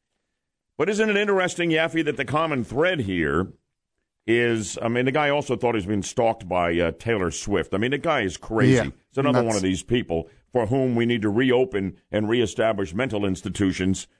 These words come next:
Speaker 1: psychiatric hospitals, to keep these people from being a danger to themselves, but more so to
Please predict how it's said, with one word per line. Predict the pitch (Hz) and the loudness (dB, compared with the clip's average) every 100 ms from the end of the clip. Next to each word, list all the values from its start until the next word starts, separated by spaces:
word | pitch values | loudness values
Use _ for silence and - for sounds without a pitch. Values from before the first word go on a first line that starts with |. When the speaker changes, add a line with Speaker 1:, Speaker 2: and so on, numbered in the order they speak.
| _ | _
Speaker 1:
psychiatric | - 120 98 113 123 113 92 | -2 -2 0 0 0 -4 -2
hospitals, | 95 90 101 90 95 - _ _ - | -2 -2 -2 0 -2 -6 _ _ -4
to | 117 | -2
keep | 98 147 143 | 0 0 0
these | 127 104 | -4 -2
people | 135 120 | -2 -2
from | 113 107 | -4 -2
being | 113 104 | 0 0
a | |
danger | 92 123 131 104 107 | 0 -2 -2 -2 0
to | |
themselves, | 101 95 123 117 107 | 0 -2 0 -2 -2
but | 101 | -2
more | 98 117 117 | -2 -2 -2
so | - 113 110 | 0 0 0
to | 107 87 | -2 -4